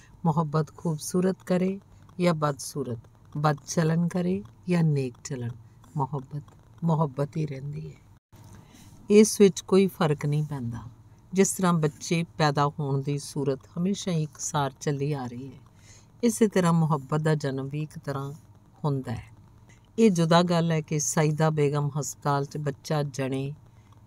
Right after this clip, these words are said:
ਤੇ ਰਾਜਕੁਮਾਰੀ ਜੰਗਲ ਵਿੱਚ, ਗੁਲਾਮ ਮੁਹੰਮਦ ਦੇ ਦਿਲ 'ਚ ਭੰਗਣ ਮੁਹੱਬਤ ਪੈਦਾ ਕਰ ਦੇ ਤੇ ਨਟਵਰ ਲਾਲ ਦੇ ਦਿਲ 'ਚ ਕੋਈ ਰਾਣੀ।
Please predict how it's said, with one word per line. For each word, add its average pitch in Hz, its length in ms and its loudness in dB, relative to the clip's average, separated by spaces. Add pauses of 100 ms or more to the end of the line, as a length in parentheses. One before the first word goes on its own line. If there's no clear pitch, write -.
(120)
ਤੇ 156 120 4
ਰਾਜਕੁਮਾਰੀ 151 720 0
ਜੰਗਲ 131 420 -4
ਵਿੱਚ, - 340 -16 (440)
ਗੁਲਾਮ 156 360 6
ਮੁਹੰਮਦ 156 440 0
ਦੇ 143 140 0
ਦਿਲ 139 220 -2
'ਚ - 220 -14
ਭੰਗਣ 139 300 0
ਮੁਹੱਬਤ 143 540 -2
ਪੈਦਾ 147 260 -2
ਕਰ 156 220 -6
ਦੇ 160 320 -6 (520)
ਤੇ 170 100 2
ਨਟਵਰ 156 460 2
ਲਾਲ 143 280 2
ਦੇ 143 120 -2
ਦਿਲ 139 220 -2
'ਚ - 120 -14
ਕੋਈ 143 260 0
ਰਾਣੀ। 120 280 -6